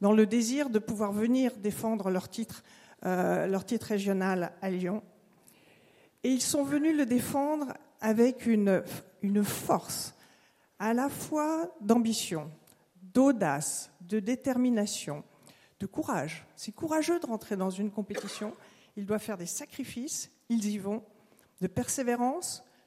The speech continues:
d'exigence. Ils sont hyper exigeants avec nous parce que le sens,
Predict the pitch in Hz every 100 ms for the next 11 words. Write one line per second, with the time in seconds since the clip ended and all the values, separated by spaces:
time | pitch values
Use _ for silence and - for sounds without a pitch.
0 | _ _ 190 196 370 381 285 240 240 -
1 | - - - - - 339 - 320 240 220
2 | 233 220 214 180 - 269 269 196 - 202
3 | 196 190 - - -